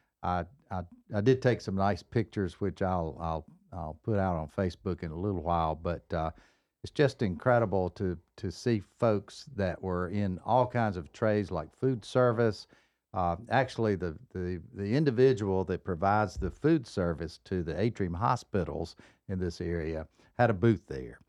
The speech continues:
And, uh, you know, he's got the same challenge finding people to work in his hospitals. He's, he's gonna be over food service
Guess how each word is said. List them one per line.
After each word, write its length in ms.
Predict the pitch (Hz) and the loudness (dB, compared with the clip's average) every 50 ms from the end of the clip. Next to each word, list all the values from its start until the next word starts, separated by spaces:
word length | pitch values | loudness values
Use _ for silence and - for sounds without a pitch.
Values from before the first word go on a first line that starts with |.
| _ _ _ _ _ _ _ _ _ _ 98 | _ _ _ _ _ _ _ _ _ _ -6
And, 260 | 95 92 92 92 90 | -4 -2 -2 0 0
uh, 240 | 95 90 87 85 80 - - - - | 0 2 0 0 -4 -8 -14 -12 -6
you 160 | 98 98 104 | -2 0 0
know, 240 | 92 82 76 80 85 87 | 0 0 -2 -4 -4 -2
he's 220 | 92 104 104 95 | -2 -2 -2 -2
got 240 | - 117 110 107 - | 0 2 2 2 2
the 100 | - 117 | -2 -2
same 440 | - 131 127 120 127 123 117 101 - - | 0 2 4 4 4 2 0 -2 -4 -2
challenge 580 | - 139 131 135 135 117 82 80 80 80 - | 0 2 2 2 2 0 -2 -4 -6 -10 -14
finding 540 | - - 92 95 101 107 104 101 98 92 87 | -10 -6 -2 0 0 0 0 0 -2 -4 -4
people 540 | - 120 120 110 98 - 90 78 78 76 - _ _ _ _ _ _ _ _ _ | -2 0 0 0 -2 -2 -4 -4 -4 -4 -8 _ _ _ _ _ _ _ _ _
to 120 | - 95 90 | -6 -4 -2
work 320 | 87 95 98 95 87 - | 0 0 0 0 -2 -4
in 120 | 104 87 85 | -4 -4 -4
his 200 | 90 87 78 - | -4 -6 -4 -2
hospitals. 560 | 107 107 101 90 - - 95 78 80 80 - | -2 -2 -2 -2 -4 -6 -6 -6 -6 -6 -6
He's, 260 | 101 95 87 82 95 92 | -4 -4 -4 -4 -4 -2
he's 180 | 101 110 101 | -2 -2 -2
gonna 180 | 101 113 110 107 | 0 0 0 2
be 180 | 95 107 107 107 | 2 2 4 4
over 200 | 110 104 95 82 | 2 2 0 -2
food 280 | - 113 110 98 - | -2 -2 -2 -2 -2
service 460 | - - 107 104 101 92 101 95 - | 0 0 2 2 2 2 -2 -2 -4